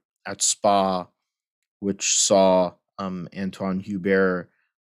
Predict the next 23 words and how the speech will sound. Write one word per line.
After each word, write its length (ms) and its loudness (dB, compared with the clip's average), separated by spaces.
lose 240 -2
his 240 2
life. 500 -2
And 320 -4
so 480 2
it's 260 -6
been 220 0
a 120 0
tough 380 -2
road 320 0
for 220 -10
him 500 -2
on 160 -6
so 180 0
many 240 0
levels. 600 -2
Juan 220 -2
Manuel 340 -4
Correa 640 -2
to 100 -6
make 280 2
a 40 0
return. 560 -4